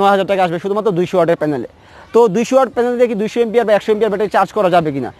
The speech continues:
যাবে, সেক্ষেত্রে অনেকটা সময় নিবে। যত প্যানেলের সংখ্যা বাড়াবেন সেক্ষেত্রে আপনার প্যানেলটা আরও ব্যাটারিকে চার্জ করবে দ্রুত। তো বিয়াস বুঝতে পেরেছেন আমাদের প্রোডাক্টের প্রাইস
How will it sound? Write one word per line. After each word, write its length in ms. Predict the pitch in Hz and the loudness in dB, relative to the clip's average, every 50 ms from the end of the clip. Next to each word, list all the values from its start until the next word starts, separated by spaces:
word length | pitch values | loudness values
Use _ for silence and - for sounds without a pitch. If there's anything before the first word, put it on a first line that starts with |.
| - - - - - 143 | -20 -20 -16 -8 -2 2
যাবে, 260 | 233 233 240 202 208 139 113 _ _ _ _ - - | 2 2 4 2 0 -2 -4 _ _ _ _ -8 -4
সেক্ষেত্রে 360 | 226 226 269 262 - 294 320 349 - _ _ _ - | -4 -2 -2 -2 0 0 0 0 -2 _ _ _ -2
অনেকটা 220 | 170 208 214 226 202 - | -2 -2 0 -2 -2 -2
সময় 200 | 196 202 220 233 220 202 | 0 2 2 2 2 2
নিবে। 180 | 180 143 131 - - - - - 139 131 | 0 0 -2 -6 -8 -16 -16 -8 -2 0
যত 140 | 190 208 220 233 - - | 0 2 2 0 0 2
প্যানেলের 320 | 208 190 196 220 226 226 - - | 0 2 2 0 -2 -2 -2 -2
সংখ্যা 220 | 226 220 214 208 160 | 0 2 2 4 4
বাড়াবেন 320 | 160 165 185 190 247 311 359 302 - _ _ - - | 4 4 4 4 4 2 2 0 -8 _ _ -8 -4
সেক্ষেত্রে 340 | - 202 185 220 214 233 226 240 226 | -2 -2 -2 -2 -2 0 0 0 0
আপনার 180 | - - 262 254 - - | 0 -2 -6 -6 -2 -2
প্যানেলটা 340 | 202 196 208 226 196 - 233 226 | 0 0 0 0 2 2 4 4
আরও 120 | 247 285 403 - _ _ _ _ _ _ _ _ _ _ - 131 127 123 | 6 4 2 2 _ _ _ _ _ _ _ _ _ _ -12 -6 0 2
ব্যাটারিকে 380 | 170 175 190 220 220 220 240 - - | 2 2 2 0 0 0 0 2 2
চার্জ 140 | 202 190 - - | 2 2 2 0
করবে 140 | 220 208 202 175 | 0 2 2 2
দ্রুত। 200 | 233 226 - - 131 - - _ _ _ _ _ _ _ _ _ _ - - - - - | 2 2 2 0 -2 -4 -6 _ _ _ _ _ _ _ _ _ _ -20 -20 -20 -6 0
তো 60 | - 196 185 | 0 2 4
বিয়াস 180 | 214 240 240 190 175 | 4 4 2 2 0
বুঝতে 180 | 208 - - 247 214 | -2 0 2 2 4
পেরেছেন 300 | 233 220 214 165 226 254 277 - - - 170 | 4 2 2 2 0 -2 -2 -4 -4 -2 0
আমাদের 260 | 180 196 190 220 208 180 - - - - _ _ - - | 0 0 0 0 -2 -4 -6 -16 -20 -20 _ _ -6 -2
প্রোডাক্টের 380 | - 202 196 208 - - 214 - | 0 2 2 2 2 0 0 2
প্রাইস 180 | - 185 190 | 2 2 2